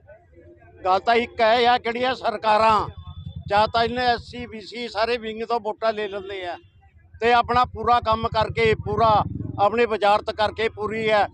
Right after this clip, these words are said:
ਫਿਰ ਇਹ ਬਾਬਾ ਸਾਹਿਬ ਨੂੰ ਅੱਛਾ ਮਾੜਾ ਕਹਿਣ ਲੱਗ ਜਾਂਦੇ ਆ। ਤੇ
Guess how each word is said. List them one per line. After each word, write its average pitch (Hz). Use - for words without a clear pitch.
ਫਿਰ 226
ਇਹ 247
ਬਾਬਾ 208
ਸਾਹਿਬ 220
ਨੂੰ 233
ਅੱਛਾ 202
ਮਾੜਾ 214
ਕਹਿਣ 202
ਲੱਗ 214
ਜਾਂਦੇ 170
ਆ। 147
ਤੇ 240